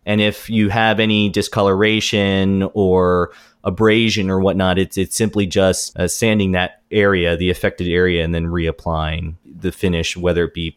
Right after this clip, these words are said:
Osmo Poly X or Rubio Monocoat or, or any of the other ones that we, that we talked about. Something else that might be, uh, i-, if you're looking at using something like shellac, uh, there's a product called Royal Lac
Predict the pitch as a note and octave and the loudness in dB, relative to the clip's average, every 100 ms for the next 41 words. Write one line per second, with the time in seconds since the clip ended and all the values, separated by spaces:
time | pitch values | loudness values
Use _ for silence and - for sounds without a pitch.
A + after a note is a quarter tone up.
0 | - F2 F2 D2+ D#2+ E2 G#2 G2 F2+ - | -4 -4 -4 -4 -4 0 2 2 0 -6
1 | E2+ E2+ E2+ G2 F#2+ E2+ F#2 A#2 G2+ F#2+ | -8 -8 -4 0 0 0 2 0 0 0
2 | F2+ E2+ E2+ E2 E2 - F2 F2 F2+ - | 0 2 0 -4 -6 -6 -6 -6 -10 -12
3 | D2 D#2+ F2+ F2 E2+ E2+ E2+ E2 E2+ E2 | -10 -4 -2 0 0 -2 -4 -6 -8 -8
4 | - E2+ - - - F2+ D#2+ E2 D#2 - | -10 -10 -12 -18 -10 -10 -8 -6 -8 -6
5 | D#2+ D#2 - _ - - - - C#3+ - | -8 -8 -8 _ -20 -20 -20 -14 -8 -2
6 | F#3 G3 C3+ C3 D#3 - - - - A#2+ | 0 2 2 2 0 0 -2 -2 -2 0
7 | A2+ A2+ A2 G#2 G#2+ G2+ F#2 F2+ F2+ C2 | 0 0 0 0 0 0 2 2 0 -4
8 | F#2 A#2+ A2+ - A2 A2 C#3 A#2+ G#2+ A2+ | -4 -2 -2 0 0 2 0 0 -2 0
9 | A#2 A#2 - _ - A2+ A#2+ A#2 G#2+ - | 0 -2 -8 _ -10 0 0 2 0 0
10 | B2+ G#2+ F#2+ F#2+ A2 D#3+ - G2+ F2 F2 | -2 -2 -2 0 0 0 -2 -2 -2 -4
11 | - - - F2+ E2+ F2+ G#2 G#2+ G2+ G2+ | -10 -16 -12 -8 -8 -2 0 2 2 2
12 | G2 F#2 - - - - B2+ B2 A#2 - | 2 0 -8 -20 -16 -2 2 2 -2 -2
13 | G2+ F#2 F#2 A2 B2+ A#2 F2+ F2 E2+ F2+ | -2 -2 0 2 4 4 2 -2 -2 -6